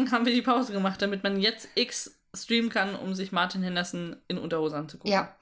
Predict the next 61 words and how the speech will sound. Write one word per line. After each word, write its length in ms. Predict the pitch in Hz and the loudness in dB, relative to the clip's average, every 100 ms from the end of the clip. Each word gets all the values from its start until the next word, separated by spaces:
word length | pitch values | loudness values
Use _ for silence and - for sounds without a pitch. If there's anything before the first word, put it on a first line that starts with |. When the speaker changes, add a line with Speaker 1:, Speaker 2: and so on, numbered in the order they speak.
| - | -6
Speaker 2:
Ja. 180 | - - | -4 -4
Speaker 1:
Wir 180 | 220 262 | 0 2
haben 120 | 330 | 2
ihn 80 | 320 | 4
noch 120 | 311 262 | 6 6
nicht 200 | 294 247 | 4 2
in 100 | 165 | -2
Unterhose 440 | 170 175 180 185 | -2 0 0 -2
gesehen, 240 | 196 220 | -2 0
weil 120 | 226 208 | 2 2
er 80 | 208 | 2
in 60 | |
unserer 220 | 202 208 214 | 0 -2 0
Folge 240 | 214 208 | 2 0
natürlich 480 | 202 196 - 277 269 | 0 -4 2 4 4
noch 120 | 240 | 0
angezogen 460 | - 233 220 175 170 | -2 -2 -2 -4 -2
bleibt. 180 | 160 160 | 0 0
Aber 80 | 170 | -4
ich 140 | 170 | -2
wette, 180 | 202 208 | -2 -2
es 120 | 190 | -6
gibt 160 | - - | -8 -10
eine 80 | 175 | -8
Sexszene. 580 | 160 - - 156 165 160 _ - - - - - _ | -8 -8 -6 -6 -6 -10 _ -20 -20 -20 -20 -20 _
Speaker 2:
Und 120 | 220 | -4
hier 80 | 247 | -2
steht 180 | 233 220 | 0 0
noch 120 | 208 | 0
drin, 160 | 196 208 | 0 -2
dass 320 | 196 - - - - | -4 -6 -16 -20 -16
Fanta 360 | - 190 202 196 | -2 -2 0 0
tatsächlich 380 | 180 170 180 165 | -2 -8 -8 -8
aus 100 | - | -6
Deutschland 380 | 175 175 185 185 | -6 -6 -10 -10
kam. 300 | 180 190 190 _ _ | -8 -8 -10 _ _
Speaker 1:
Ja, 140 | 320 | 0
Speaker 2:
Aber 100 | 311 185 | 2 -2
ich 60 | |
glaub, 120 | - | 2
Speaker 1:
hatte 100 | 247 | 2
ich 60 | 185 | 4
Speaker 2:
darüber 60 | 190 | 4
haben 40 | |
wir 40 | 190 | 2
Speaker 1:
recht. 80 | |
Speaker 2:
schon 80 | 190 | 0
mal 100 | 185 | -2
geredet. 320 | 180 180 180 | -2 -4 -2
Speaker 1:
Aber 100 | 214 220 | 2 2
ich, 140 | 220 | 2
das, 240 | 233 220 220 | 0 0 2
ja. 220 | 196 190 - _ _ | 0 0 -8 _ _
Aber 320 | 196 196 185 | -4 0 0
ich 120 | 185 - _ - - | -4 -14 _ -20 -4
sag's 260 | 202 202 | -2 -2
gern 140 | - 190 | -2 0
nochmal, 300 | 180 175 185 | 2 2 0
ich 140 | 185 180 | -2 -8
hatte 180 | 180 175 | -8 -10
recht. 160 | 170 | -14